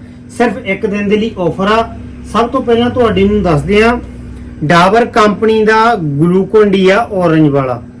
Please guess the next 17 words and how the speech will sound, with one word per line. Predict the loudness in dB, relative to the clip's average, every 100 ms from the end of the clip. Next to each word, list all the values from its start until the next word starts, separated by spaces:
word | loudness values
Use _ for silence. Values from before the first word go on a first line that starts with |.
| -16 -6
ਵੱਡੀ | 0 0 0
ਪੈਕਿੰਗ | 2 2 2 0 2
ਆ। | 2 2 -4 -14 -18 -18 -4
ਕੋਈ | 2 4
ਵੀ | 2 0
ਗਾਹਕ | 2 2 0
ਆਪਣੇ | -2 0 -2
ਕੋਲੋਂ | 0 2 2 0
ਆਉਣ | -2
ਵਾਲੀ | 0 0 -2
ਪੱਚੀ | -2 -6 -6 -4 0
ਮਈ | 2 2 2
ਦਿਨ | 2 0
ਐਤਵਾਰ | 0 -4 -2 0 0
ਨੂੰ | -2 0
ਇਹ | 0 2
Glucon-D | 4 4 2 0 0 0